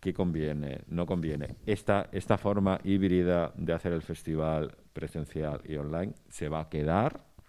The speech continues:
o vamos a volver a la zona, a la parte anterior? Toda esta gente, por ejemplo, del,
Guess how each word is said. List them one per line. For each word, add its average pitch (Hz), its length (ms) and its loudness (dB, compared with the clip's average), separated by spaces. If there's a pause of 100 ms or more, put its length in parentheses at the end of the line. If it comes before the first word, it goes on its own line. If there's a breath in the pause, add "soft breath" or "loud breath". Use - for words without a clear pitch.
(460 soft breath)
o 82 120 0
vamos 80 300 -2
a 80 40 -2
volver 73 280 -4
a 69 60 -6
la 67 100 -8
zona, 71 320 -8
a 76 80 -6
la 69 120 -6
parte 69 260 -10
anterior? 69 420 -8 (180)
Toda 87 200 0
esta 87 200 -4
gente, 82 420 -4
por - 140 -14
ejemplo, 78 400 -8
del, 71 260 -10